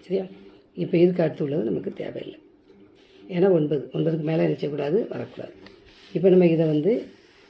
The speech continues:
அஹ், எக்ஸ் பிள-, எக்ஸ் by எக்ஸ் ஒய் அப்படிங்கிற மாதிரி பார்க்க போறோம். எக்ஸை ஃபஸ்ட் போடணும், ஒய்யில் வரதை ரெண்டாவது.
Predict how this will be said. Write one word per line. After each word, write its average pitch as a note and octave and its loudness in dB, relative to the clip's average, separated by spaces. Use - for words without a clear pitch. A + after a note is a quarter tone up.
அஹ், D#3+ 0
எக்ஸ் F3+ 2
பிள-, F#3 4
எக்ஸ் F3 -2
by F#3+ 10
எக்ஸ் F3+ -6
ஒய் C3 0
அப்படிங்கிற D#3 -2
மாதிரி D#3 0
பார்க்க D#3+ -6
போறோம். G3+ 0
எக்ஸை - -2
ஃபஸ்ட் D3+ -6
போடணும், E3 -2
ஒய்யில் D#3 0
வரதை C#3+ -4
ரெண்டாவது. A#2+ -8